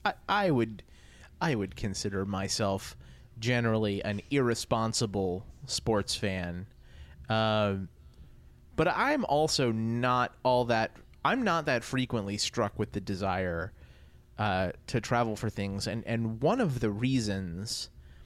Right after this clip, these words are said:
is that, you know, I,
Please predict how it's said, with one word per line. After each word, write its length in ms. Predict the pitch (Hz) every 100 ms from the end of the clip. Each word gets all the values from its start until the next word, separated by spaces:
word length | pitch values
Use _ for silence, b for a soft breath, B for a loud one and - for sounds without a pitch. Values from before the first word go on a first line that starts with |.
| B B B B -
is 360 | 147 135 117
that, 540 | 117 117 113 107 - - B B B B -
you 120 | 120
know, 240 | 107 104 -
I, 100 | 117